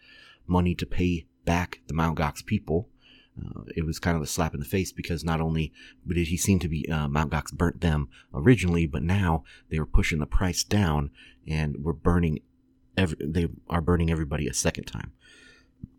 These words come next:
They have s-, been selling throughout these last couple months. Uh, the price went up to twenty thousand, and they, they happened to <laughs> sell, like,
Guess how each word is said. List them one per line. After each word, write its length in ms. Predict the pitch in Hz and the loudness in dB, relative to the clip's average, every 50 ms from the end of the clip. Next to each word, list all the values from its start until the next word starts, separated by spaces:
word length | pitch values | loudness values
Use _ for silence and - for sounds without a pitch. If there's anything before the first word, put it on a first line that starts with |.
| _ _ _ _ _ _ _ _ _ _ _ _ _ - | _ _ _ _ _ _ _ _ _ _ _ _ _ -4
They 160 | 85 95 95 92 | 0 0 2 4
have 340 | 104 110 120 127 117 - - _ _ - | 4 4 4 4 2 0 -6 _ _ -14
s-, 180 | - - - - | -12 -10 -10 -6
been 280 | - - 101 90 90 | -2 0 0 0 0
selling 560 | - - - 98 92 87 82 80 80 78 - - _ _ _ _ _ _ _ _ - _ _ _ _ _ _ _ _ _ _ _ _ _ - - - _ - | 0 -2 0 2 2 2 2 0 -2 -4 -6 -10 _ _ _ _ _ _ _ _ -20 _ _ _ _ _ _ _ _ _ _ _ _ _ -20 -20 -20 _ -20
throughout 720 | - - - 90 95 90 82 78 78 85 92 - - - - - _ _ _ - | -14 -6 -2 0 2 4 4 4 2 2 0 -2 -6 -12 -14 -16 _ _ _ -10
these 260 | - 85 82 78 73 | -8 -6 -6 -2 0
last 220 | 82 80 78 - - | 0 0 0 -2 -4
couple 220 | - 76 - 80 | -4 -4 -2 -2
months. 540 | 78 82 85 85 - - - - - - - _ _ _ _ _ _ _ _ _ _ _ _ _ _ _ _ _ _ _ _ _ - | 0 2 2 0 0 -2 -4 -8 -8 -10 -12 _ _ _ _ _ _ _ _ _ _ _ _ _ _ _ _ _ _ _ _ _ -14
Uh, 240 | - 67 - 50 - - | -10 -10 -10 -10 -8 -8
the 100 | - 85 | -8 -6
price 480 | - - 90 87 87 82 - - - - | -2 2 2 2 2 2 -2 -6 -8 -4
went 180 | 78 90 87 | -2 0 0
up 140 | 87 82 - | 0 0 -4
to 80 | - - | -6 -4
twenty 260 | - 90 90 82 80 | 0 2 2 2 2
thousand, 500 | - - 95 101 101 98 90 101 95 95 - - - - - - | 0 0 0 2 2 2 2 2 2 0 -2 -10 -20 -18 -8 -4
and 100 | 82 85 | 0 0
they, 100 | 90 82 | 0 0
they 180 | - - 95 | 0 0 0
happened 340 | 80 73 101 98 - 110 95 | 2 2 2 2 2 2 2
to 80 | 90 87 | 2 2
<laughs> 0 | |
sell, 280 | - - - - - - | -2 -2 0 0 0 0
like, 120 | - - | -2 -12